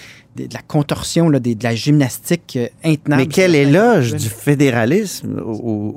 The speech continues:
Speaker 2: au sens. Mais, mais,
Speaker 1: C'est une loyauté
Speaker 2: mais,
Speaker 1: envers
Speaker 2: ouais.
Speaker 1: un régime. Puis ensuite, on se demande comment le justifier. Euh, faut rappeler également que l'essence des régimes coloniaux,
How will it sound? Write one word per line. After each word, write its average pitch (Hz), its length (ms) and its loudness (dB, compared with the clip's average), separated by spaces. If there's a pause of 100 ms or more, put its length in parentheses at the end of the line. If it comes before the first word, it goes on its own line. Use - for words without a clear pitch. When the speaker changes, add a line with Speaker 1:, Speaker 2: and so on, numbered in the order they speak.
Speaker 2:
au 110 60 2
sens. 143 640 -2 (400)
Mais, 160 260 0
mais, 175 260 2
Speaker 1:
C'est - 220 -8
une 156 160 4
loyauté 180 480 4 (120)
Speaker 2:
mais, 196 60 0
Speaker 1:
envers 147 280 2
Speaker 2:
ouais. 208 260 2
Speaker 1:
un 135 140 2
régime. 156 640 0 (320)
Puis 180 100 0
ensuite, 214 400 0
on 165 100 0
se 127 80 -4
demande 147 380 2
comment 156 260 2
le 156 60 4
justifier. 131 640 -6 (600)
Euh, 123 380 -2 (240)
faut 160 160 0
rappeler 151 300 0
également 165 420 0 (100)
que 160 320 -6 (1600)
l'essence 170 680 -2
des 143 160 0
régimes 139 400 -2
coloniaux, 143 540 -4